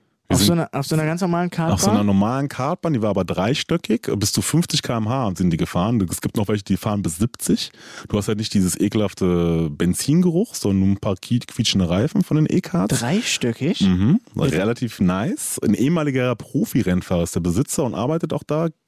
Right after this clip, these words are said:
Speaker 1: Und, ähm, also, hat richtig sau Bock gemacht. Weißt du, Qualifying und du siehst deine Rennzeiten und so, kannst du Beste im Monat sein und so, kriegst du ein Mail. Also es ist wirklich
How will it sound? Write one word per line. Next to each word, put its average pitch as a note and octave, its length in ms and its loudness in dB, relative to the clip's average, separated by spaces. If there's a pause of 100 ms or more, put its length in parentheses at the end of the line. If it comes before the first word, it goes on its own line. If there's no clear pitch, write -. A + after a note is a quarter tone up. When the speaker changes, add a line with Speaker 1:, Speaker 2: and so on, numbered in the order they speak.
(100)
Speaker 1:
Und, G2+ 300 2
ähm, F#2+ 580 0 (340)
also, E2+ 140 -2 (180)
hat D#2 160 -10
richtig E2 280 -2 (100)
sau A2 220 0
Bock - 160 -6
gemacht. E2 260 -8
Weißt F#2+ 160 -4
du, F#2 60 -6
Qualifying F#2+ 760 0
und E2+ 220 -2 (260)
du F2+ 60 -6
siehst F#2 140 0
deine G2+ 180 0
Rennzeiten G#2 600 -2
und G2 100 -2
so, G2 200 0
kannst F#2+ 240 -2
du F2+ 40 0
Beste G#2+ 400 -2
im G2 100 2
Monat A2+ 380 2
sein G2+ 260 0
und F#2+ 80 0
so, F#2 160 0
kriegst - 260 -10
du F#2 40 -2
ein F2+ 40 0
Mail. G2 200 2
Also F#2 180 0
es F2+ 140 -2
ist B2+ 100 -6
wirklich - 180 -2